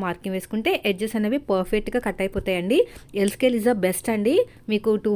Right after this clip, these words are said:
ఫిఫ్టీ లోపే వచ్చేస్తుంది, అన్నిట్లకి వాడుకోవచ్చు, చాలా బాగుంటుంది. So వీడియోని స్కిప్ చేయకుండా చూడండి, మంచి మంచి టిప్స్ అయితే షేర్ చేస్తాను. ఇక్కడ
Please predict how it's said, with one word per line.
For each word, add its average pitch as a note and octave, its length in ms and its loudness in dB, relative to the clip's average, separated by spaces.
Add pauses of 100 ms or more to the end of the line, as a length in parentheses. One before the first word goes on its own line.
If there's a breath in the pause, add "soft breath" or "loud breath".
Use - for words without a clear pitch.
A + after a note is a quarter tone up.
ఫిఫ్టీ A3 300 -4
లోపే G#3 260 2
వచ్చేస్తుంది, G#3+ 560 -2
అన్నిట్లకి A#3 500 0
వాడుకోవచ్చు, F#3+ 460 0 (100)
చాలా F3+ 380 -2
బాగుంటుంది. G3+ 480 0 (360 loud breath)
So - 60 0 (120)
వీడియోని A3 260 2
స్కిప్ - 240 -6
చేయకుండా B3+ 300 2
చూడండి, F3 280 -2
మంచి F3 240 -6
మంచి G3 220 -2
టిప్స్ - 220 -6
అయితే A3+ 180 -2
షేర్ F#3 220 0
చేస్తాను. F#3 360 -4 (420 loud breath)
ఇక్కడ B3 160 2